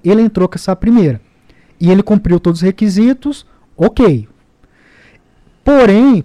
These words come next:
por determinada circunstância, ele se viu em outro momento de crise e aí não era mais o caso,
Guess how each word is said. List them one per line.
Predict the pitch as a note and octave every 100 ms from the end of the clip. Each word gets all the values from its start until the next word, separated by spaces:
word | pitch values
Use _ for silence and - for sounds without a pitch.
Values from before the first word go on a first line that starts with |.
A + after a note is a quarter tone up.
| _
por | G#3
determinada | G3+ G3+ G3 F#3+ F3
circunstância, | - D#3+ D#3 C#3 - A3 A#3+ - C3+ A2+ _ _ _ - - _ F#3+
ele | B3 C4+
se | - B3+
viu | E3+ F#3+ A3+ A3+
em | G3+
outro | A#3 D4+ C#4
momento | A#3+ A3 F#3+ F#3 F#3
de | D#3+ B3
crise | - G#3+ A#3 A#3+ C4 C4+ _ _ _ _
e | A#3 C4+
aí | A3+ G#3+
não | A3+ A#3
era | A3+ A3+
mais | A3+ A3+
o | A#3+
caso, | - G3 G#3+ A3+ G#3+